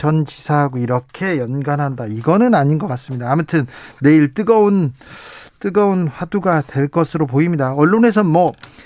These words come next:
이명박 대통령 사면에 대해서 계속 불을 지피고 있는데요. 왜 반대 목소리는 없는 건지 조금 이상합니다. 이상하다는 생각은 저만 갖는 건지 모르겠습니다. 네.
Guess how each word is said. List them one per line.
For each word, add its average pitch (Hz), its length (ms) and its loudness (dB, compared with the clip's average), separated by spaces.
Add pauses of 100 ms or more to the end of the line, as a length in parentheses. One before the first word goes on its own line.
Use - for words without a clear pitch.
(140)
이명박 190 460 0
대통령 170 440 -2
사면에 175 380 -2
대해서 143 300 -4
계속 143 280 -6
불을 156 260 0
지피고 151 400 -4
있는데요. 127 480 0 (420)
왜 156 80 2
반대 127 400 0
목소리는 175 580 0
없는 131 300 0
건지 113 520 -6 (340)
조금 165 340 -4
이상합니다. 151 680 -4
이상하다는 156 600 -2
생각은 165 400 -6
저만 120 320 -6
갖는 123 320 -8
건지 147 280 -4
모르겠습니다. 135 880 -2
네. 165 340 0